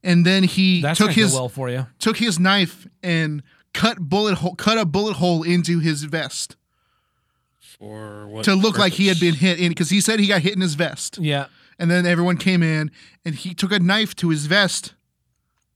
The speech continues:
Speaker 1: to, like, imitate the bullet hole.
Speaker 2: Uh-huh. And, but then there was no
Speaker 3: Weird.
Speaker 2: bullet in there. They're like, "Hey, there's no bullet in here, you
Speaker 1: <laughs>
Speaker 2: fucking moron."
Speaker 1: Yeah, basically.
Speaker 2: <laughs>
Speaker 1: Um,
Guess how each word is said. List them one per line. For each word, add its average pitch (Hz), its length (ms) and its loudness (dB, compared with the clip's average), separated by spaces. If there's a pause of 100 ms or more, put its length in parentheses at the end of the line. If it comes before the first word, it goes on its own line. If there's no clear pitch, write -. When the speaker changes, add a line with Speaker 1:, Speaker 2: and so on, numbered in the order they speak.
Speaker 1:
to, 160 520 -2
like, 151 360 -6 (840)
imitate 180 500 2
the 175 60 -2
bullet 170 360 -2
hole. 143 420 -8
Speaker 2:
Uh-huh. 143 340 -2 (240)
And, 151 140 -2
but 139 120 -2
then 151 120 0
there 139 80 0
was 131 100 -2
no 143 140 -2
Speaker 3:
Weird. 127 80 -6
Speaker 2:
bullet 165 240 0
in 131 100 0
there. 123 220 -2
They're 120 120 -4
like, 120 220 -6 (500)
"Hey, 143 140 -2
there's 131 160 -2
no 131 140 -2
bullet 143 260 -2
in 120 120 -4
here, 107 180 0
you 110 180 0
Speaker 1:
<laughs> 226 180 -2
Speaker 2:
fucking - 340 -2
moron." 123 420 -4
Speaker 1:
Yeah, 202 340 4 (360)
basically. 170 540 0 (100)
Speaker 2:
<laughs> - 0 - (680)
Speaker 1:
Um, 156 580 2